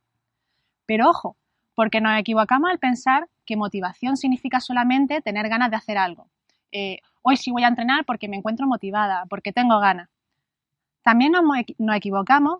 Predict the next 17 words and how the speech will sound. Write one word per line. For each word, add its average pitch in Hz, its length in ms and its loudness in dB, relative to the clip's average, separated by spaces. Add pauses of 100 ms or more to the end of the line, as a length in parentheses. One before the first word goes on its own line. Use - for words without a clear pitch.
cuando 202 260 -4
pensamos 226 480 -2
que 226 140 -6
es 233 140 -4
algo 254 180 0
que 214 80 -6
surge 240 320 -6
de 233 80 -4
repente. 196 500 -6 (1120)
Hay 285 120 2
personas 339 440 -6
que 247 160 -8
nunca 277 400 2
se 240 140 -8
ponen 240 280 -4
en 226 120 -2
marcha 262 400 -2